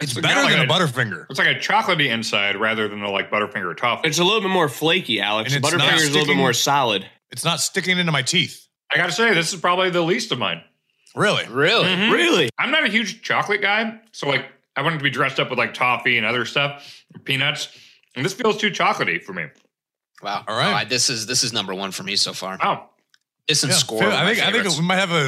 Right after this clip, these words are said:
Speaker 1: a little Fifth Avenue resurgence on our hands. I'm,
Speaker 4: Oh,
Speaker 1: I'm
Speaker 4: man.
Speaker 1: here for it.
Speaker 4: Before we get into the main event, another great, uh, Heenan line fr-, uh, was in that Undertaker Kamala match where,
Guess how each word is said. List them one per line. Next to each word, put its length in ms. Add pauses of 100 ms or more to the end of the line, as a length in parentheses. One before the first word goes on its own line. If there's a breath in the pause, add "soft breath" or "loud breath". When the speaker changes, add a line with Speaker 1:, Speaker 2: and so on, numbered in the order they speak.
(100)
Speaker 1:
a 40
little 180
Fifth 260
Avenue 380
resurgence 560
on 80
our 140
hands. 280
I'm, 120
Speaker 4:
Oh, 60
Speaker 1:
I'm 100
Speaker 4:
man. 80
Speaker 1:
here 100
for 240
it. 80 (160)
Speaker 4:
Before 180
we 80
get 120
into 160
the 60
main 200
event, 320
another 320
great, 480
uh, 140
Heenan 460
line 340
fr-, 220
uh, 360
was 220
in 120
that 140
Undertaker 400
Kamala 380
match 340
where, 300